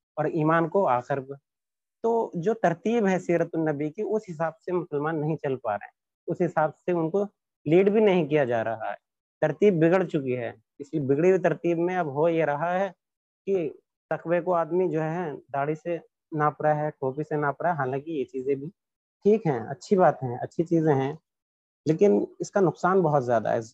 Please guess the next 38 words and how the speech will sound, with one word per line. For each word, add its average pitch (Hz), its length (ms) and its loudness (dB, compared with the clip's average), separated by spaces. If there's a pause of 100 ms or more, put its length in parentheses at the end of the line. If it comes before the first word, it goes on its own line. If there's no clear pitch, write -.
(120)
یہ 139 280 -6
جو 143 240 2
مس 156 320 -2
انٹرپریٹیشن 151 680 -2
کی 127 200 -4
گئی 104 140 -6
ہے۔ - 120 -12 (1040)
اور 143 80 -2
اس 143 200 0
میں 160 160 4
ظاہر 139 200 4
سی 147 200 0
بات 143 260 2
ہے، 156 80 0
سب 139 160 -8
سے - 80 -6
بڑا 139 280 2
امام 139 360 -2
غزالی 139 360 -2
رحمۃ 135 240 -6
اللہ 135 140 -4
علیہ 135 120 -2
فرماتے 127 460 -6
ہیں 151 140 -4 (600)
کہ 175 220 0 (140)
امت 165 320 2
مسلمہ 151 440 0
کی 143 140 -6
تباہی 139 360 0
کے 156 100 -8
چار 135 220 -2 (100)
سبب، 113 240 -4 (480)
اس - 140 -18
میں 165 140 0
اول 160 340 2
ذمہ 165 240 2
دار 156 200 2
حکمران، 143 500 -2